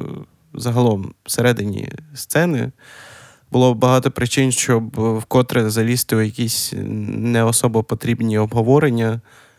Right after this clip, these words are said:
там, не знаю, тексти Варениці про реп чи випад Гоні в інтерв'ю не формату, от буквально те, що першим приходить в голову, але правда в тому, що дуже скоро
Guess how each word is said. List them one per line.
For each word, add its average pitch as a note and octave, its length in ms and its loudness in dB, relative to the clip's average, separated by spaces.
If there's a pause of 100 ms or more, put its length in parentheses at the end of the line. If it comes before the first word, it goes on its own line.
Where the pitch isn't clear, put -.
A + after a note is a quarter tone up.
(200)
там, - 80 -8
не A2 60 -4
знаю, G#2+ 380 -2
тексти G#2+ 720 -4 (320)
Варениці A#2 640 -2
про A2+ 180 0
реп A#2 280 0 (100)
чи - 200 -4
випад A2 460 -2
Гоні A2 580 0 (380)
в - 40 -4
інтерв'ю A#2 320 -2
не A2 100 0
формату, A2 520 0
от G#2+ 100 -2
буквально A2 500 -2
те, A2 200 -6
що A2 400 -4 (640)
першим A#2+ 340 0
приходить A#2 460 0
в A2+ 40 0
голову, A#2+ 800 4
але A2+ 160 2
правда A#2 320 0
в A2 40 -4
тому, A#2 280 0
що G#2+ 320 -2
дуже G#2 260 -8
скоро G#2 560 -4